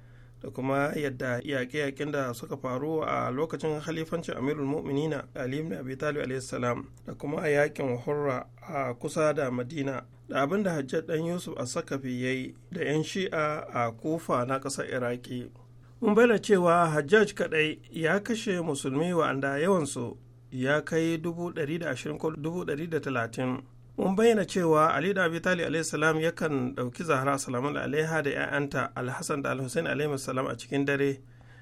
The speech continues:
yana zuwa cikin Madina, suna bi gida-gida, suna neman taimakon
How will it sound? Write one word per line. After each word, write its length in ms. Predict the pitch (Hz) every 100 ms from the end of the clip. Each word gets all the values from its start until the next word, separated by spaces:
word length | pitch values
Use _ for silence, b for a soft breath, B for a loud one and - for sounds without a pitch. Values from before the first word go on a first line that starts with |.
| B -
yana 260 | 127 123
zuwa 340 | 120 147 156 143
cikin 220 | - -
Madina, 680 | 180 127 139 160 156 151 143 -
suna 840 | - 175 165 143 139 120 117 - -
bi 300 | 135 160 143
gida-gida, 680 | 143 160 165 165 160 156 - - - B B B
suna 400 | - - 156 139
neman 340 | 131 156 160 160
taimakon 680 | 143 123 117 151 151 151